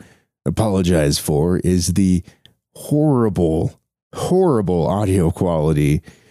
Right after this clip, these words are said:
in this episode and the last one on the feed that we put out.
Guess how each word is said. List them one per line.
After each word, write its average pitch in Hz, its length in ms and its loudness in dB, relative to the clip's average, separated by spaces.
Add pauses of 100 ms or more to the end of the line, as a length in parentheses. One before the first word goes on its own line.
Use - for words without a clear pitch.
(360)
in 95 300 2
this - 640 -2
episode 90 560 0
and 110 220 0
the 117 60 0
last 135 360 0
one 98 200 0
on 95 120 0
the 92 80 0
feed 87 520 -2 (120)
that 85 160 -2
we 87 80 2
put 85 220 -2
out. 82 240 -2